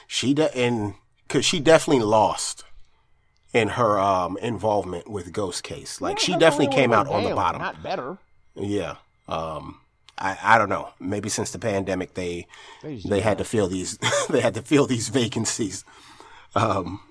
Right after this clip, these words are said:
Speaker 2: But
Speaker 1: but
Speaker 2: her
Speaker 1: yeah,
Speaker 2: and the
Speaker 1: she
Speaker 2: white lady, the, the white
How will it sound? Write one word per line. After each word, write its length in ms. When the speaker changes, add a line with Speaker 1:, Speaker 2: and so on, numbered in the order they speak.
Speaker 2:
But 80
Speaker 1:
but 120
Speaker 2:
her 140
Speaker 1:
yeah, 80
Speaker 2:
and 80
the 60
Speaker 1:
she 60
Speaker 2:
white 200
lady, 320
the, 160
the 100
white 320